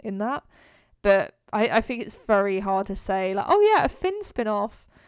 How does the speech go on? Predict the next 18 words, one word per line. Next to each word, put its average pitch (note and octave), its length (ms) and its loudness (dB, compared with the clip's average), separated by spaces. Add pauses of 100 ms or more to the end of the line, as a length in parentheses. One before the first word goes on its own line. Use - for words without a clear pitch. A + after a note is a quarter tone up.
(280)
because A#3 680 -2 (400)
so, - 320 -6
that A#3+ 280 2
will B3+ 100 -6
so A3+ 420 -2
much G#3+ 300 -6
depend G#3+ 420 -2
on G3+ 100 -4
where G3+ 140 -4
that - 140 -8
character G#3 340 -6
ends G3 180 -6
up G#3 140 -2
in A3 80 -6
episode G3+ 320 -6
nine. G#3+ 420 -6 (840)
For - 160 -6
example, A3 560 -4